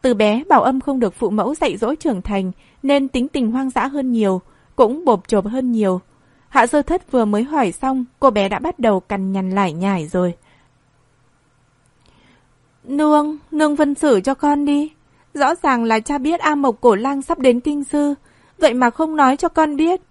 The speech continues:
Không những không nói cho con biết mà còn dặn người khác không được nói với con. Quá đáng quá,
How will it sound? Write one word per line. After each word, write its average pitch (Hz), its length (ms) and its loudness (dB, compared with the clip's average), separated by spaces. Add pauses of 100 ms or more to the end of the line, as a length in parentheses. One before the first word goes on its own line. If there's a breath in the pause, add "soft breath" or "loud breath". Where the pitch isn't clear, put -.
(540 soft breath)
Không 277 300 2
những 262 280 0
không 294 240 -2
nói 226 160 2
cho 294 140 -4
con 277 300 -2
biết 311 300 -4
mà 262 160 0
còn 226 200 0
dặn 233 220 0
người 220 140 4
khác 330 240 -2
không 311 200 0
được 233 140 4
nói 214 240 4
với 320 140 -4
con. 294 340 2 (580 soft breath)
Quá 247 220 4
đáng 240 300 0
quá, 247 400 2